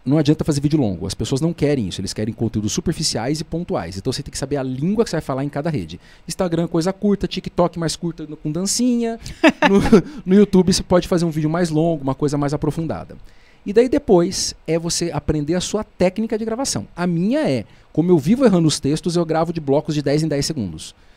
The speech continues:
Eu fico tendo que pausar, pausar e regra-, regravar até que eu consiga um minuto e meio, porque eu erro muitos textos que eu mesmo escrevo. T D A H.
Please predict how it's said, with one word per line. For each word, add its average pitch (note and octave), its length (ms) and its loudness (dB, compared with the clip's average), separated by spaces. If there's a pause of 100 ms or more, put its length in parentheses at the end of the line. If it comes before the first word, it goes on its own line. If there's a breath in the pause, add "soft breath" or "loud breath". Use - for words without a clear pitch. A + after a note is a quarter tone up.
(200 soft breath)
Eu - 80 -12
fico C#3+ 200 -8
tendo C#3+ 220 -4
que - 80 -12
pausar, C3+ 480 0
pausar B2+ 340 -4
e C3+ 40 -4
regra-, A#2 420 -8
regravar C3 500 -4 (280 loud breath)
até D3+ 180 -2
que - 80 -2
eu D#3 60 0
consiga D#3 340 -4
um D3+ 60 2
minuto D3+ 240 0
e - 20 0
meio, C#3 180 2
porque D#3 240 -4
eu D3 140 4
erro C#3 160 2
muitos C3+ 260 -2
textos - 320 -6
que - 80 -4
eu D3 40 0
mesmo C#3+ 160 0
escrevo. D#3 320 -6 (480)
T F3+ 100 -6
D F3 80 -2
A E3 40 0
H. F#2 200 -8